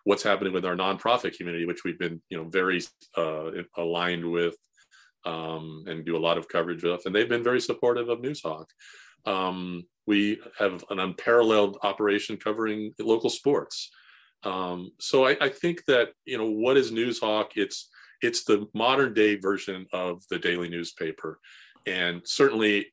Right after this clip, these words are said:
you know, some of our colleagues in, in other organizations in the community do some good work. Um, I'm a believer in journalism in general, so I,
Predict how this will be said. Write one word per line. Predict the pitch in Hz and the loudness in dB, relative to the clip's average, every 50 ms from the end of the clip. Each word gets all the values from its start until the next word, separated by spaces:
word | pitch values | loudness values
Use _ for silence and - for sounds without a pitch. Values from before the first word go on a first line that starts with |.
| _ | _
you | - 107 95 | -6 -4 -2
know, | 95 90 | -2 -4
some | 82 - - 113 107 | -4 -4 -2 0 0
of | 107 98 101 | 2 4 4
our | 98 92 | 4 2
colleagues | 90 - - 101 98 98 101 98 95 92 92 - - - - | 2 2 2 2 4 4 4 2 0 -2 -6 -10 -12 -8 -8
in, | 104 92 95 | -8 -6 -4
in | 104 92 | -4 -4
other | 92 90 95 95 90 90 85 - _ _ - | -2 -2 -2 -2 -4 -4 -6 -8 _ _ -2
organizations | 95 90 90 90 85 85 87 87 85 - 98 87 85 | -2 -2 -2 -4 -4 -2 -2 -2 -4 -4 -8 -10 -10
in | 87 87 | -10 -10
the | 82 | -12
community | - - 90 87 87 85 82 | -12 -10 -10 -8 -8 -8 -4
do | 90 92 | -4 -4
some | - - 87 82 | -4 -4 -8 -6
good | 85 87 87 87 | -4 -4 -2 -2
work. | 90 101 98 101 98 - - - _ _ _ - - _ _ _ _ _ _ | -2 0 0 0 0 -2 -6 -18 _ _ _ -20 -20 _ _ _ _ _ _
Um, | 98 87 87 90 87 | -10 -8 -8 -8 -6
I'm | 95 98 95 | -4 -2 -2
a | 87 | -2
believer | 82 90 87 92 98 95 95 92 | -2 0 0 2 2 2 2 0
in | 90 90 85 82 | -2 -2 -4 -4
journalism | - 92 90 90 92 92 87 90 87 | -4 -2 -2 0 -2 -2 -2 -4 -6
in | 87 82 | -8 -8
general, | - 92 87 85 90 90 90 87 | -4 -4 -4 -4 -2 -2 -4 -4
so | - - 90 82 82 | -4 -2 -2 -2 -2
I, | 82 87 87 | -2 -2 -4